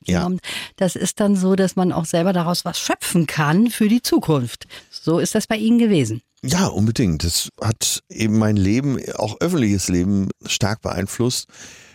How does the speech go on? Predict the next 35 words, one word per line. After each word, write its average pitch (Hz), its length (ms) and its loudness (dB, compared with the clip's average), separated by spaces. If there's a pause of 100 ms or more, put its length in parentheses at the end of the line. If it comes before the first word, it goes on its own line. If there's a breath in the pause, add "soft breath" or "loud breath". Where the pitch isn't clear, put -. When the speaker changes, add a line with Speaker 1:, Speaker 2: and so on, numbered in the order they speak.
(120 loud breath)
Speaker 1:
Ich - 180 -2
hab - 100 -2
auch - 140 -4
den 110 240 2
Mut 131 180 0
geschöpft, - 500 -2
e-, 123 120 2
ja, 92 200 -4
eben 92 200 -2
dieses 87 240 0
Buch 104 260 -2
jetzt 123 160 0
zu - 120 -2
schreiben, 113 580 -2 (440 loud breath)
aber 117 220 -2
auch 117 260 -2
Dinge 117 360 0
anzugehen, 107 680 0
die 107 120 2
jetzt 107 220 0
nicht 113 180 0
unbedingt 107 360 0
mit 85 120 -2
Comedy 113 380 0
zu 90 140 -2
tun 76 300 0
haben, 85 500 -2
aber 90 300 0
die 87 240 -2
so, 85 680 0
wo 104 100 0
meine 117 240 2
Interessen 117 420 -2 (160)
halt 73 240 -6
liegen. 64 360 -8